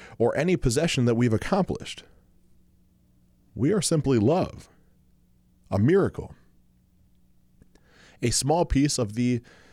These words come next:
eternal perfection that is this universe, which would then mean a piece of the divine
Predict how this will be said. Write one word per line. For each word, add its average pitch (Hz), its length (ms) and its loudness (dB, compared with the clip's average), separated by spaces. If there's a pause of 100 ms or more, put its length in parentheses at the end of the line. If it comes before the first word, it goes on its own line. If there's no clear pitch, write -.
(280)
eternal 175 460 0
perfection 139 540 0
that 120 120 2
is 123 300 0
this 127 260 -2
universe, 143 640 -2 (1500)
which 113 220 -2
would 113 140 0
then 131 200 0
mean 135 160 0
a 120 60 0
piece - 340 -2
of 123 140 0
the 113 60 -6
divine 120 640 0